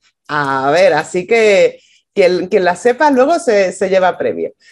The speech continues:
Entonces vamos a, vamos a comenzar a ver cuál es la primera, ¿vale? Mirad, esto ya os digo, puede ser o una planta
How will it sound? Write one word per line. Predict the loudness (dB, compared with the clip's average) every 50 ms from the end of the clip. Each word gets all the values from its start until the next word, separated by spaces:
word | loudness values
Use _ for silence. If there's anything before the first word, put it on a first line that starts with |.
| -16 -8
Entonces | -6 -4 -2 0 0 0
vamos | 0 0 0 2 2 2 2 2
a, | 0 0 0 0 0 0 0 0 0 -2 -2 -4 -6 -8 _ _
vamos | -8 -4 -2 0 0 0 0
a | 0 -2 -2
comenzar | -4 -2 -2 -4 -4 -4 -2 -2 0 -2 -2 -6 _ _ _ _ _ _ _ _ _ _ _ _ _ _ _ _ _ _ _ _
a | -4 -2
ver | 0 2 0 0
cuál | 0 0 0
es | 0
la | 0 -4 -4
primera, | -4 -6 -8 -8 -10 -14 -18 -20 _ _
¿vale? | -6 -6 -6 -6 -8 -12 -16 -10
Mirad, | -8 -4 -2 -2 -2 -4 -6 _ _ _ _ _ _ _ _ _ -20 -20 _ _ _
esto | -4 -4 -4 -4 -4 -4 -2 -2 0 0
ya | 0 0 0
os | 0
digo, | 0 0 0 0 0
puede | 0 0 -2 -2 -4
ser | -4 -4 -4 -4 -6 -6 _
o | -4 -2
una | 0 2 2 0 0 -2
planta | -2 -2 -2 -4 -4 -4 -6